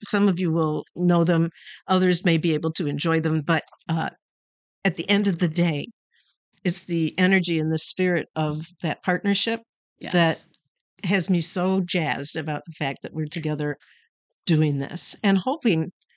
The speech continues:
Speaker 1: hoping that some of what we give voice to will, I don't know, prompt, prompt some conversation, perhaps,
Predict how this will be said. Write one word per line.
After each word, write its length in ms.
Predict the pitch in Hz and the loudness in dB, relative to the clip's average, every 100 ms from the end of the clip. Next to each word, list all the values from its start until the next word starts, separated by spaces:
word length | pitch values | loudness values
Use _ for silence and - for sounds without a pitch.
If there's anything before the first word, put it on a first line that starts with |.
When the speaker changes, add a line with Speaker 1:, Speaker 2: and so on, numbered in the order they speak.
| _ _ | _ _
Speaker 1:
hoping 360 | 214 233 220 214 | -4 -2 2 2
that 180 | 175 - | 2 -2
some 260 | - 175 | -4 -2
of 140 | 165 151 | -2 -2
what 140 | 165 | -4
we 100 | - | -2
give 200 | 156 160 147 | -4 -4 -6
voice 300 | 151 170 - | -4 -4 -4
to 260 | - 269 330 _ _ _ _ _ _ _ _ | -6 -8 -10 _ _ _ _ _ _ _ _
will, 320 | 208 220 202 - - - _ _ _ _ _ _ - - _ - | 2 4 4 2 -10 -18 _ _ _ _ _ _ -20 -20 _ -10
I 80 | 262 | -2
don't 80 | 208 | 0
know, 160 | 170 | 0
prompt, 480 | 202 226 220 247 - - _ _ _ _ _ _ | -2 -2 -2 -2 -8 -10 _ _ _ _ _ _
prompt 260 | - 190 214 | -4 -2 -2
some 120 | 208 | -4
conversation, 720 | 196 196 190 175 196 190 - 120 | -2 -2 -2 -2 -2 -2 -4 -4
perhaps, 600 | 180 156 180 - - | -4 0 -2 -2 -8